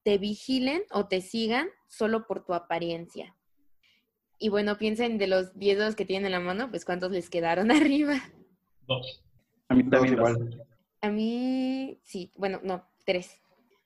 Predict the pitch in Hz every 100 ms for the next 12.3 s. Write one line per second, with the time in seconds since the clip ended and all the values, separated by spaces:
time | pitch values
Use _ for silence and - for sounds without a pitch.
0 | _ - 143 147 143 143 139 185 185 143
1 | 170 160 151 135 - 139 151 143 147 165
2 | - _ _ _ _ _ - 127 123 170
3 | 170 185 170 165 160 127 - 123 117 117
4 | 123 139 135 170 175 135 127 127 123 123
5 | 143 123 127 123 123 120 - _ - 117
6 | 113 139 135 131 - - _ - - 135
7 | 143 - _ _ _ _ _ _ _ _
8 | _ _ _ 139 139 156 151 156 185 139
9 | 156 175 170 147 156 151 127 117 131 139
10 | 127 117 131 131 127 - 147 135 131 123
11 | 131 127 127 - 147 143 117 110 - 110
12 | 104 107 -